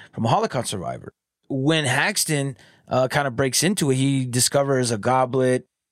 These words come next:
hair locks, uh, a twenty, and I think it's a nineteen twenties penny, a dried rosebud,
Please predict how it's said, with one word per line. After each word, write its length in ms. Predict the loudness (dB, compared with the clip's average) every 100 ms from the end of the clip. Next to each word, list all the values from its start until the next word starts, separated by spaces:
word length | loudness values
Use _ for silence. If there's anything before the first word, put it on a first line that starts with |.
| _ _
hair 280 | -2 0 2
locks, 600 | 2 4 4 2 -2 -6 _ _ _
uh, 220 | -2 0 2
a 60 | 0
twenty, 760 | 0 2 2 2 2 0 0
and 160 | -2 -2
I 40 |
think 140 | 0 -2
it's 120 | -2
a 60 | 0
nineteen 400 | 0 0 -2 -2
twenties 360 | 0 0 0
penny, 560 | -2 0 0 2 0 -2 -6 _ _ -2
a 80 |
dried 480 | 0 2 2 2 0
rosebud, 760 | 0 0 0 -2 0 2 2